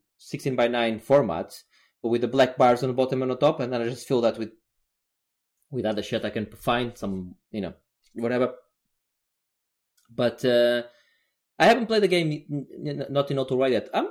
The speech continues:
I'm quite, in fact, I'm actually, because I'm streaming now, I'm qu-, I'm, I'm looking forward for one so that I can just put that on the normal aspect ratio then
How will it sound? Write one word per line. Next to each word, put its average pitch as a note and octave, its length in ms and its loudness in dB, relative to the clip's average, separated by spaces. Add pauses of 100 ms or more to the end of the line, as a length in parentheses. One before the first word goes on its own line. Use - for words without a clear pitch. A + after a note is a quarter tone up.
I'm D4+ 300 -4
quite, A3 180 2
in G#3+ 120 2
fact, G3 180 0
I'm G3 140 2
actually, A3 220 -6
because F3+ 280 0
I'm E3 140 2
streaming F3 380 0
now, A2+ 120 0
I'm C3+ 140 -2
qu-, E3+ 160 -4
I'm, E3+ 280 0
I'm D#3 180 0
looking F3+ 260 2
forward F#3 320 4
for A2+ 180 0
one G2+ 160 0
so B2 140 -2
that C3 100 4
I C3 60 4
can C3+ 160 -2
just C3 200 -6
put D3 180 -4
that C3 180 4
on C3 100 2
the C3 80 2
normal C3+ 320 4
aspect C#3 340 2
ratio D#3+ 300 4
then C#3+ 240 2